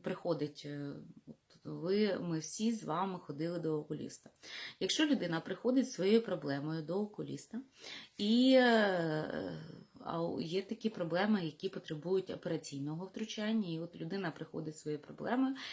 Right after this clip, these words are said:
і каже: "Мені потрібна операція". І якщо в нашій українській практиці лікар-окуліст дивиться на вас і каже: "Ну да, дійсно,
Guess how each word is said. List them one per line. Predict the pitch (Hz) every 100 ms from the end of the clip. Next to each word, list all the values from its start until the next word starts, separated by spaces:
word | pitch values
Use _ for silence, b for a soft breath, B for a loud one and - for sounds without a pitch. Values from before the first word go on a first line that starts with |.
| B B -
і | 196 208 220 208 202
каже: | 190 170
"Мені | 165 180 226
потрібна | - - 190 180 175
операція". | 170 165 151 - - 151 - B B B B
І | 190 214 202 -
якщо | 190 208 208 - 247 233
в | 175 165 208 196
нашій | 180 196 202 165 - 165 165
українській | - - 185 180 170 - 170
практиці | 170 165 156 - 165 - 170 165
лікар-окуліст | 170 196 180 170 175 - 175 170 - -
дивиться | 165 170 160 160
на | 160
вас | 156 160 -
і |
каже: | - 156 165
"Ну | 156 202
да, | 208 262
дійсно, | 220 185 214 185